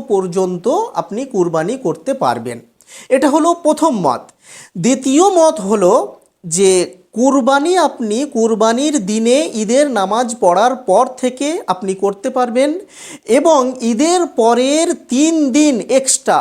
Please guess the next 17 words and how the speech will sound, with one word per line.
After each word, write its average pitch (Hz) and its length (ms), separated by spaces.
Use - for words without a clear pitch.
আপনি 254 280
করতে 220 360
পারবেন, 139 380
অর্থাৎ 233 420
মোট 262 180
চার 190 280
দিন 277 200
আপনি 214 360
করতে 180 340
পারবেন 220 400
এবং 208 200
সর্বশেষ 285 800
যে 285 160
দিন, 262 180
সেই 277 320
দিনের 262 440
সূর্যাস্ত 240 640